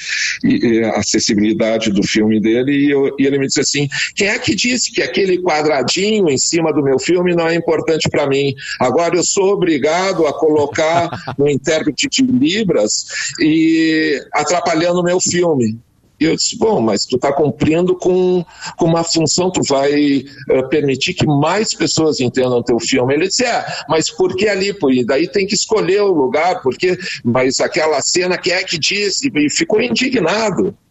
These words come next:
E eu, pensando nisso, daí eu solucionei diminuindo a tela e colocando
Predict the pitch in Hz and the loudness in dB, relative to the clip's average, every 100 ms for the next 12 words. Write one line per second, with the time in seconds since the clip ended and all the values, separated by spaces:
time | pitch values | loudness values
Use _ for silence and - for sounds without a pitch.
0 | _ _ - _ 285 202 - - _ _ | _ _ -20 _ 2 2 0 -6 _ _
1 | - 160 - 190 180 156 175 190 - 165 | 0 0 0 2 2 2 0 0 0 2
2 | 160 170 170 160 - - - - - - | 4 4 2 0 -6 -12 -18 -18 -16 -20
3 | _ - - - 151 214 196 151 143 180 | _ -4 0 2 2 0 0 0 0 0
4 | 190 156 - - 160 175 175 165 180 170 | 0 -2 -6 -2 0 2 2 2 2 0
5 | 131 - 147 156 175 165 160 156 151 160 | -2 0 0 2 0 0 0 0 0 0
6 | 165 165 170 | 2 2 2